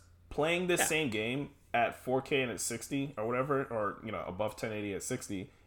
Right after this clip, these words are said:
Speaker 1: i-, is enough, pretty much. Like, it, it looks so sharp,
Speaker 2: Wow.
Speaker 1: and the character designs
Speaker 2: What
Speaker 1: look
Speaker 2: was
Speaker 1: so
Speaker 2: that,
Speaker 1: great.
Speaker 2: what was that game on the original Xbox that got canceled? Um, True Fantasy, was it called? Something like that? Do you remember that?
Speaker 1: Uh,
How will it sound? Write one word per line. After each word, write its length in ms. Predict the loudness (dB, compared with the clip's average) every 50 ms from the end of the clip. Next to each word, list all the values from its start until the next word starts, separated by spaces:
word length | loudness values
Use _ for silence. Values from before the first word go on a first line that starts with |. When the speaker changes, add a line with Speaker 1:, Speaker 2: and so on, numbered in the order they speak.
| -20 _ -20 -14 -6 -2
Speaker 1:
i-, 40 |
is 380 | 0 0 0 -2 -2 -4 -2 -2
enough, 500 | 2 4 4 4 4 2 -4 -10 -14 -20 -20 -20 -20 -14 -6
pretty 180 | -4 -2 -2 -2
much. 400 | 0 0 0 0 -2 -4 -6 -4
Like, 220 | -4 -4 -2 -2
it, 140 | -2 -4 -2
it 40 | 0 2
looks 220 | 2 2 2 0
so 280 | -2 -2 0 2 2 2
sharp, 460 | 0 -2 -2 -2 -2 -2 -2 -4 -6
Speaker 2:
Wow. 80 | -8 -6 -6 -6 -4
Speaker 1:
and 80 | -4 -2
the 40 | 0
character 260 | 2 2 2 2 0
designs 340 | -2 0 0 0 0 0 0
Speaker 2:
What 80 | 0
Speaker 1:
look 20 | 0
Speaker 2:
was 60 | 2 2
Speaker 1:
so 40 | 2
Speaker 2:
that, 100 | 2 0
Speaker 1:
great. 240 | -2 -4 -6 -6 -10 -14 -20 -20 -20 -20 -20 -20 -20 -20 -20 -20 -20 -20 -12 -6
Speaker 2:
what 140 | -2 0 2
was 80 | 4
that 180 | 6 4 6 4
game 240 | 4 4 6 6 6
on 100 | 6 4
the 100 | 4 2
original 320 | 2 0 0 2 2 2 2
Xbox 440 | 0 0 0 2 2 2 2 2 0
that 80 | 2
got 200 | 2 4 2 2
canceled? 560 | 0 0 0 0 0 0 -2 -4 -4 -4 -6 -6 -6
Um, 560 | -4 -4 -4 -4 -4 -2 -2 -2 -4 -4 -8 -10 -16 -20 -20 -16 -16 -16 -10 -8
True 260 | 2 6 6 6 6
Fantasy, 640 | 6 4 4 4 4 2 0 0 2 2 0 0 -2 -6
was 100 | -6 -4
it 60 | -4 -2
called? 380 | -2 0 0 0 -2 -4 -4
Something 280 | -4 -4 -4 -4 -4 -4
like 220 | -4 -4 -4 -4
that? 200 | -2 -2 0 2
Do 40 | 4
you 40 | 4
remember 220 | 4 4 4 2 2
that? 200 | 2 2 2 2
Speaker 1:
Uh, 380 | 2 2 2 2 2 0 -2